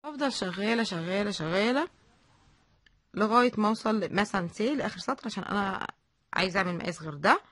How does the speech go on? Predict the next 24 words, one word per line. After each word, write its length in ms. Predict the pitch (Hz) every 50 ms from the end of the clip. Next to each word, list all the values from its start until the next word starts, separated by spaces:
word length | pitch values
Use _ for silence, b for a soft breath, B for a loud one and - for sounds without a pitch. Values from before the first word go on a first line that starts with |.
| b b b b b b b b b b b b b _
فانا 400 | - - 180 - - 202 214 202
هوريكم 420 | 190 175 175 170 226 285 294 -
وبعد 300 | 349 349 294 240 208 185
كده 260 | 175 - 185 175 185 185
انا 160 | 180 180 165
ايه 260 | - 151 175 180 180 160 - _ _ _ _ _ _ _ _ _ _ _ _ _ _ _ _ _ _ _ _ - -
هعمل 320 | - 170 175 175 170 165
المقاس، 520 | 160 151 - - 170 180 185 175 - - _ _ _ -
آه، 240 | 170 165 160 160 156
الاصغر. 680 | - - 156 151 - 156 - - - - - - - _ _ _ _ _ _ _ _ _ _ _ _ _ _ _ _ _ _ _ _ _ _ _ _ _ _ _ _ _ _ _ _ _ _
فهعمل 600 | - - 202 196 190 175 170 180 175 165 160 156
سلسله 520 | - - 147 147 - - 214 233 269 381 - - _ _ _ _ _ _ _ _ -
وهلف 580 | - 180 185 185 196 190 175 - - - - - -
الشغل. 420 | 156 - - - 196 220 285 392 - - b b b b b b b b - -
هنا 180 | 320 330 320 294
عندي 340 | 262 285 302 311 254 269
خمسه 280 | 254 277 277 277 - 285
سلسله 580 | 247 247 233 190 - 247 247 262 269 277 254 247
هعمل 220 | 247 254 240 214
فيهم 280 | - - 240 247 240 226
خمسه 380 | - 233 220 226 220 - 214
حشو. 360 | 214 - - 143 - - - - _ _ _ _ _ _ _ _ _ -
ادي 200 | - 180 156 165
واحد، 420 | 165 175 180 190 214 - 269 311